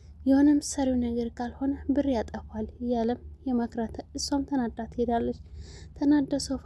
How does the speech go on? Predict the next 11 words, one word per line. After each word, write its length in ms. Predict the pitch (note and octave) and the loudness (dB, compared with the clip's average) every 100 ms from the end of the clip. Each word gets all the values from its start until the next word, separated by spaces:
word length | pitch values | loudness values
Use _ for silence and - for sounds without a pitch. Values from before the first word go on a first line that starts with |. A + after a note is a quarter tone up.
| B3 | -8
ስትሄድም 520 | - - B3+ A#3+ C4+ D4 - | -8 -4 -2 0 2 0 0
ውሃና 500 | C4 - A#3+ A#3 A#3+ B3+ - - - - - - | -2 -2 -2 0 2 0 -4 -14 -20 -20 -20 -6
ዳጣ 240 | D4+ C#4+ C4 C4 - | 2 2 2 0 -2
ሲጫወቱ 500 | D4 A#3+ G3 A#3+ A#3 | -4 0 2 2 0
ታገኛቸዋለች። 880 | A#3 A3+ A3+ A#3 A3+ A3+ A3+ A3 - | -2 0 2 0 -2 -4 -4 -6 -12
እና 180 | - B3+ B3+ - - - - - - C#4+ | -4 -2 -2 -4 -14 -20 -20 -20 -8 2
አብጌል 460 | C#4+ D#4 - D#4+ | 6 6 8 6
እህቴ 260 | D#4+ - - D4 | 4 0 0 2
ብላም 300 | B3 A#3 B3+ C4 - | 2 0 0 -2 -6
ልትስማት 720 | C#4 C4+ - - B3+ A3+ A3 - | -2 0 -2 -6 -2 -2 -2 -2
ስትሄድ 440 | B3 A#3+ C4 C4+ | -2 0 -2 -2